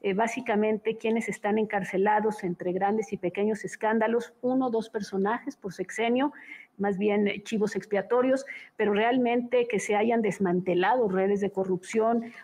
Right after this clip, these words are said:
o que el dinero se haya recuperado son muy pocos casos.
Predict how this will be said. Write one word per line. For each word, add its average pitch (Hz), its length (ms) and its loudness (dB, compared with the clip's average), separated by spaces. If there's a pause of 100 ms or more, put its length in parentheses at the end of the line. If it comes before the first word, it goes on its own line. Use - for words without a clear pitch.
o 214 120 -2
que - 60 0
el 202 100 4
dinero 220 360 4
se 240 140 -2
haya 220 180 4
recuperado 196 520 0
son 208 200 0
muy 202 160 2
pocos 202 340 -4
casos. 214 480 -2